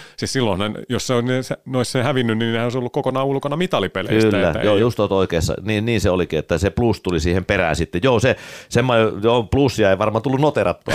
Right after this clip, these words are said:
Speaker 2: kato, kun <laughs> sehän, sehän oli niinku sit sellaista, joo, ei sekään nyt sitten ihan rallattelua ollut, mutta lähestulkoon kuitenkin.
Speaker 1: No
Speaker 2: Et
Speaker 1: oli se
Speaker 2: siitä, siitä mentiin aika helposti kuitenkin niinku sitten.
Speaker 1: Joo, se oli semmoinen miehet vastaan pojat -sarja, että siinä Bluesilla itselläänkään ei hirveästi odotuksia ollut. Hatunnosto kyllä siitä, että se oli Lauri Marjamäen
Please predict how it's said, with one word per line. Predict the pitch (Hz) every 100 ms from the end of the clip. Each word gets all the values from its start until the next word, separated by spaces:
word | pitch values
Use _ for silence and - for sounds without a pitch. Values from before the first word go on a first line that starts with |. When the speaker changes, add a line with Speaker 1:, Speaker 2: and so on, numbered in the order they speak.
| -
Speaker 2:
kato, | 120 117
kun | 156 - -
<laughs> |
sehän, | 147 120 113 123 -
sehän | 131 123 113
oli | 107
niinku | 101 98 104
sit | 104 -
sellaista, | 110 101 - 85
joo, | 117 127 135
ei | 139
sekään | 151 143 139
nyt | 131
sitten | 143 - 127
ihan | 147 131 117 - - - - -
rallattelua | 101 120 113 98 101 90 90 90
ollut, | 90 87
mutta | 95 - 101 -
lähestulkoon | 123 98 - 67 69 64
kuitenkin. | 78 73 65 - 104
Speaker 1:
No | 95
Speaker 2:
Et | 90
Speaker 1:
oli |
se | 98
Speaker 2:
siitä, | 101 - -
siitä | 113 95
mentiin | 92 87 95
aika | 92
helposti | 95 90 76 - -
kuitenkin | 76 69 69 67
niinku | -
sitten. | - - - _ _ -
Speaker 1:
Joo, | 95 87 90
se |
oli | 92
semmoinen | 90 92 92
miehet | 98 92 92
vastaan | 92 - 95 82
pojat | 95 90
-sarja, | - 98 95 92
että | -
siinä | 98 87
Bluesilla | 98 92 107 95
itselläänkään | 95 - 95 90 92 92
ei |
hirveästi | 95 92 92 -
odotuksia | 98 95 95 120 101
ollut. | 92
Hatunnosto | 127 120 107 - 110
kyllä | 107
siitä, | 110 104 101
että | -
se | 95
oli | 92
Lauri | 95 95 92
Marjamäen | 98 95 95 95